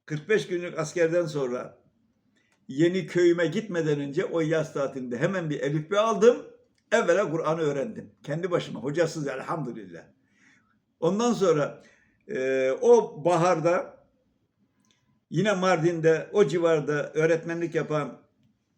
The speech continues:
Zeki Çelik kardeşim, Allah selamet versin, şu anda Konya'da hizmetlerle meşgul. O kardeşim de bana bir Kur'an hediye etmişti. Bilmiyordum ama o hediye, hediye etmişti.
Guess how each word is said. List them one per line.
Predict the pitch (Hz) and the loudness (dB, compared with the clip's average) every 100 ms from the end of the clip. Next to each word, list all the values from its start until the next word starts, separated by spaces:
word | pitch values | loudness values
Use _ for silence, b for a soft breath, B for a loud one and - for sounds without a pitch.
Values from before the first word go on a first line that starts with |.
| _ _ _ _ _ _ _ 123 | _ _ _ _ _ _ _ -16
Zeki | 117 170 160 185 | -2 -2 -2 -2
Çelik | 175 175 185 180 | 0 0 0 0
kardeşim, | 170 156 147 156 151 - - | 0 0 -4 -6 -8 -14 -8
Allah | 147 160 | -2 -2
selamet | 151 160 165 170 165 147 | 0 2 2 2 0 -2
versin, | 123 131 | -4 -8
şu | - 160 | -4 -2
anda | 156 147 - | 0 -4 -2
Konya'da | 175 151 143 208 | -4 -2 -2 -2
hizmetlerle | 175 160 160 165 185 156 135 | -4 -4 -4 -2 0 0 -2
meşgul. | 127 - 190 - - _ b b b 202 | -6 -6 -4 -4 -8 _ b b b -2
O | 214 | 2
kardeşim | 214 196 165 214 | 2 2 0 -2
de | 214 175 | -2 0
bana | 190 185 | 2 0
bir | 160 | 0
Kur'an | 185 185 214 | -2 0 2
hediye | 180 151 147 | 2 0 -2
etmişti. | - 143 - - | -4 -10 -8 -8
Bilmiyordum | 202 440 494 330 311 | -6 4 4 4 -2
ama | 175 151 - | -4 -6 -10
o | - 247 262 | 4 6 6
hediye, | 160 208 - 185 | 2 0 0 0
hediye | 185 233 | 2 0
etmişti. | 160 156 139 123 123 | 0 -4 -8 -8 -8